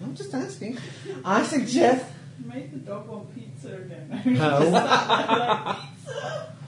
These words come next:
Speaker 2: Gilbert had pizza, I want pizza."
Speaker 3: Oh,
Speaker 2: "Can I
Speaker 3: the, the
Speaker 2: have
Speaker 3: dog
Speaker 2: pizza?"
Speaker 3: loves pizza.
Speaker 1: Apparently. Um, I, well, Tika, I guess you better check the door.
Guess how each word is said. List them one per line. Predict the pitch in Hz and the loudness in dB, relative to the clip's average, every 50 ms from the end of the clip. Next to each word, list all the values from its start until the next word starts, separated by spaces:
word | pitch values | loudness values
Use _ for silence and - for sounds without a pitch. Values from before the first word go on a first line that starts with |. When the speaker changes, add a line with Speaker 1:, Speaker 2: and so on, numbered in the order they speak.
| - - - - - - | -12 -12 -12 -12 -14 -12
Speaker 2:
Gilbert | - - 539 539 523 415 381 | -8 -8 -6 -4 -4 -4 -4
had | 453 466 453 - - | -2 -4 -4 -6 -6
pizza, | 466 466 427 - - 466 | -8 -8 -8 -8 -8 -8
I | 453 480 508 508 508 | -6 -4 -4 -2 -2
want | 480 480 - 466 | -2 -2 -4 -6
pizza." | 466 466 453 - - - | -8 -8 -8 -10 -8 -8
Speaker 3:
Oh, | - - - 113 107 - - | -6 -4 -4 -4 -4 -6 -6
Speaker 2:
"Can | - - 131 131 | -6 -6 -4 -2
I | 117 | -2
Speaker 3:
the, | 123 | -2
the | 113 | -2
Speaker 2:
have | 113 127 | 0 2
Speaker 3:
dog | 139 135 127 | 2 2 4
Speaker 2:
pizza?" | 120 123 | 4 4
Speaker 3:
loves | 123 117 113 - | 2 2 0 -2
pizza. | - - 131 117 113 117 - 117 113 - 127 | -2 0 0 0 0 -2 -4 -6 -6 -6 -6
Speaker 1:
Apparently. | 127 117 156 160 175 190 - - - - - - - 480 508 453 - 494 - - - - - - - - - | -6 -6 -6 -6 -6 -6 -6 -6 -8 -10 -10 -10 -8 -6 -6 -6 -6 -8 -12 -14 -16 -16 -18 -18 -12 -6 -2
Um, | 156 147 139 131 123 117 113 113 - - - - - - - - - - - - - - | 0 2 2 2 2 2 0 -2 -4 -10 -14 -16 -16 -16 -16 -16 -16 -18 -18 -16 -10 -4
I, | 151 170 185 202 208 202 - 147 | -2 0 2 2 0 0 0 2
well, | 165 175 180 175 | 4 4 4 4
Tika, | - - 175 170 170 185 | 2 2 0 2 4 2
I | 170 165 | 4 4
guess | 165 165 165 | 4 2 2
you | 170 170 | 2 0
better | 175 165 | 0 2
check | - - 180 - | 0 -2 -2 -2
the | 175 165 | -2 0
door. | 180 185 175 | 0 0 0